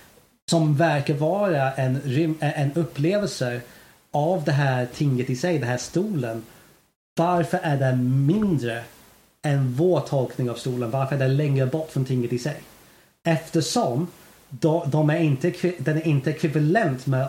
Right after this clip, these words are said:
oss, med vår tolkning. För om det var ekvivalent med vår tolkning skulle vi kunna förstå varandra.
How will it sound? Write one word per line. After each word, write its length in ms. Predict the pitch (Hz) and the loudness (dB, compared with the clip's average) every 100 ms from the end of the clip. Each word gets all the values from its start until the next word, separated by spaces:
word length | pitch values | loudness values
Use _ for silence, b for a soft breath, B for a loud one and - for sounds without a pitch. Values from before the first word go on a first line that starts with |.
| - | -2
oss, 320 | 180 - - | -4 -4 -6
med 340 | 151 147 143 | -4 0 0
vår 220 | 127 214 170 | 2 0 0
tolkning. 400 | 165 127 - 123 | -2 -2 -2 -4
För 160 | 147 | -2
om 140 | 165 180 | 0 0
det 60 | |
var 120 | 170 | 0
ekvivalent 600 | 170 151 156 147 160 202 | -2 -2 -2 0 0 0
med 140 | 175 143 | -2 0
vår 140 | 196 | -2
tolkning 420 | 208 135 - 120 120 B B | -2 -4 -2 -6 -6 B B
skulle 260 | - - 160 | -6 0 2
vi 140 | 143 | 2
kunna 160 | 139 127 | 0 -2
förstå 300 | 123 147 165 | -2 -2 0
varandra. 340 | 143 120 113 | 0 -4 -8